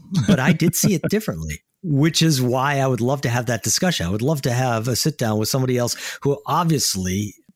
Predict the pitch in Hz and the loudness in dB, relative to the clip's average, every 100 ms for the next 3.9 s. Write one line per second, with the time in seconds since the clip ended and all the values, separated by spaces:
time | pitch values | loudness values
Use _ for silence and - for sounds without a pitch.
0 | - 170 123 131 131 131 117 147 113 110 | -2 2 4 2 2 0 -2 -4 -4 -2
1 | 110 117 107 139 131 107 95 104 - 107 | -2 -2 -2 -2 -2 0 -2 -4 -2 -2
2 | 107 104 101 - - - - 123 170 - | 0 0 -2 -4 -14 -18 -8 -2 0 0
3 | 120 98 107 92 135 95 101 95 | -2 -2 -2 -2 -4 -2 -4 -4